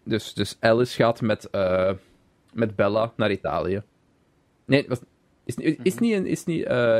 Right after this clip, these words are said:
Speaker 1: in, eh, Rio
Speaker 2: Ah,
Speaker 1: de
Speaker 2: nee,
Speaker 1: Janeiro.
Speaker 2: Edward is al in Italië.
Speaker 1: Was het in
Speaker 2: Bella
Speaker 1: Italië
Speaker 2: moet
Speaker 1: of
Speaker 2: hem gaan
Speaker 1: niet?
Speaker 2: zoeken met
Speaker 1: Nee, Rio de Janeiro was een andere film. <laughs> Fuck it, never mind.
Speaker 2: Ja, dat,
Speaker 1: Dat is de
Speaker 2: dat,
Speaker 1: vierde.
Speaker 2: dat, dat is later.
Speaker 1: <laughs> Dat is de vierde, never mind. Ehm, dus ja,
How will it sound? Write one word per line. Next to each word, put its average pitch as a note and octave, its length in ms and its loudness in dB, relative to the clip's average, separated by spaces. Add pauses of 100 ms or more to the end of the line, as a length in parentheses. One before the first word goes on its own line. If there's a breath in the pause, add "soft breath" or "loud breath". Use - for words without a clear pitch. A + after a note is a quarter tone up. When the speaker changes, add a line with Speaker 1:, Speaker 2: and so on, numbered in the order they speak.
Speaker 1:
in, A2 280 -4
eh, G#2+ 100 0 (440)
Rio C3 160 4
Speaker 2:
Ah, C3+ 60 4
Speaker 1:
de C3+ 40 2
Speaker 2:
nee, - 80 4
Speaker 1:
Janeiro. A2 280 4
Speaker 2:
Edward F3+ 180 4
is D3 120 0
al E3 100 2
in B2 80 -2
Italië. A#2 680 -4
Speaker 1:
Was - 160 -4
het A#3 80 6
in - 40 2
Speaker 2:
Bella B2+ 140 0
Speaker 1:
Italië D3 180 2
Speaker 2:
moet D3 100 2
Speaker 1:
of D3 60 -2
Speaker 2:
hem C3 100 -2
gaan B2+ 100 2
Speaker 1:
niet? B2+ 100 -2
Speaker 2:
zoeken D3 280 -2
met - 380 -4 (600 soft breath)
Speaker 1:
Nee, C3 220 2
Rio D3+ 140 4
de E3+ 80 2
Janeiro D3+ 280 2
was C#3+ 120 -2
een C#3 80 2
andere G#2 260 0
film. - 240 -8
<laughs> - 920 -8
Fuck - 200 -2
it, - 200 -10
never - 280 -4
mind. - 340 -2 (380 loud breath)
Speaker 2:
Ja, C#3+ 220 2
dat, - 40 -4
Speaker 1:
Dat C3+ 100 0
is D3+ 60 0
de C#3+ 60 2
Speaker 2:
dat, D#3 100 2
Speaker 1:
vierde. D3 200 4
Speaker 2:
dat, G#2+ 220 -2
dat D#3+ 180 2
is D#3 200 -4
later. A#2 380 -6 (140)
Speaker 1:
<laughs> - 120 -20
Dat C#3 120 0
is C#3+ 60 0
de B2+ 60 0
vierde, G2+ 400 0
never A2+ 260 -2
mind. - 300 -10 (360 loud breath)
Ehm, G#2 300 2
dus C3 120 0
ja, B2 200 2